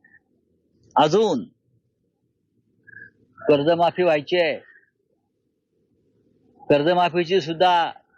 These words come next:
जाहीरनाम्यात घोषणा केली आहे आणि ती आम्ही घेतल्याशिवाय राहणार नाही.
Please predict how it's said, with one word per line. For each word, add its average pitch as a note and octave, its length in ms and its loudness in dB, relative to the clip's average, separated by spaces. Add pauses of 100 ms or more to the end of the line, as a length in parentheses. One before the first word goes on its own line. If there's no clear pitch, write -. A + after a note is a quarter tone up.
(160)
जाहीरनाम्यात E3 680 0 (260)
घोषणा C#3+ 360 0
केली F3+ 280 0
आहे C#3+ 340 -4 (840)
आणि C#3+ 160 2
ती D3+ 140 -2
आम्ही F3 200 0
घेतल्याशिवाय E3 520 0
राहणार D#3+ 320 -2
नाही. D#3 340 -2